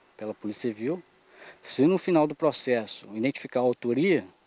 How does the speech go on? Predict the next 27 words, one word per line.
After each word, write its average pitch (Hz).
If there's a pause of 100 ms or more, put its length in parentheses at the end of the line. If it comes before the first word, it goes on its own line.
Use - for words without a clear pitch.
(480)
a 98
Polícia 131
Civil, 123
ela 135
encaminha 139
os 131
autos 127
do 104
processo, 113
do 123
inquérito, 110
pra 117
pe-, 127
pra -
Polícia 135
Militar 120
de 110
Meio 123
Ambiente. 131 (600)
A 117
Polícia -
Militar 151
de 151
Meio 147
Ambiente 127
vai 139
tomar 120